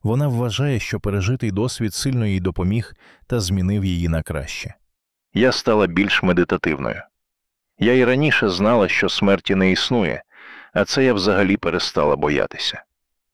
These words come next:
Я можу поринути частково в той стан без препаратів. Коли мені треба трошечки комфорту,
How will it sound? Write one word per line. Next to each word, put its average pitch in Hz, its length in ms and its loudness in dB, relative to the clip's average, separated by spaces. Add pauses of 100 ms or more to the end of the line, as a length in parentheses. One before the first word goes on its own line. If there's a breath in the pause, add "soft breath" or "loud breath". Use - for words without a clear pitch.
(280 soft breath)
Я 110 160 2
можу 110 260 0
поринути 95 480 2
частково 98 600 0
в - 80 -6
той 87 180 0
стан 90 340 -2
без 80 160 0
препаратів. - 720 -6 (540)
Коли 104 200 2
мені 101 240 4
треба 90 300 0
трошечки 90 540 -2
комфорту, 92 640 0